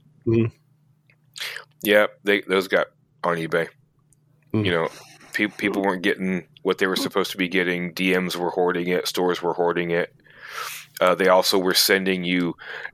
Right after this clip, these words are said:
Speaker 2: actual printed copies of the cert-, certifications for the different
Speaker 1: Mm-hmm.
Speaker 2: items and stuff.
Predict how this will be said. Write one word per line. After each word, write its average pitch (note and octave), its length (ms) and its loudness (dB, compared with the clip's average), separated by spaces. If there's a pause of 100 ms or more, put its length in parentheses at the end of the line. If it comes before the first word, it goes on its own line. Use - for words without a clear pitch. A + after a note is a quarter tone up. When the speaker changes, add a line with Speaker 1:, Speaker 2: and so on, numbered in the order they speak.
(120)
Speaker 2:
actual F#2+ 460 4
printed G2 580 -2
copies F#2 580 0 (120)
of F#2 300 2
the D#2 80 -2
cert-, - 340 -2
certifications F#2 800 -2
for F#2+ 100 -2
the F2 80 2
different E2 280 -4
Speaker 1:
Mm-hmm. A#2 100 6
Speaker 2:
items G#2 280 2
and G#2+ 80 -6
stuff. A#2 480 2